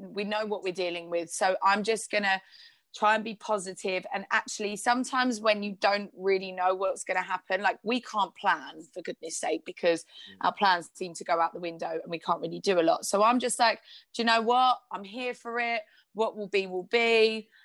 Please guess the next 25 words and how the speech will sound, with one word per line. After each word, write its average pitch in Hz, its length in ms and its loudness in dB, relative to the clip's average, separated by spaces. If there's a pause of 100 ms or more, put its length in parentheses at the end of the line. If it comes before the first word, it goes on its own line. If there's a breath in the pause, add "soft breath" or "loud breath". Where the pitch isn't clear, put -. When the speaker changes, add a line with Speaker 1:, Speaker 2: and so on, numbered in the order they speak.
(140)
Speaker 1:
Um, 185 720 4 (500)
and, 190 420 -2 (640)
like, 196 180 -2
I 202 60 -2
don't 226 180 0
wanna 196 140 -2
drum 196 420 -4
too 208 280 -6
much 185 280 -6
about 175 340 0
it, 196 120 -8
but - 120 -6
I'm, 185 300 4
I'm 190 220 -2
literally 185 580 -8
so 214 840 4
into 185 540 -2 (340 soft breath)
manifesting 185 1300 2
and 180 260 -6
meditating 185 680 -2
and 175 100 -6
making 180 520 -8
vision 175 320 -4
boards 170 400 2
that 170 280 6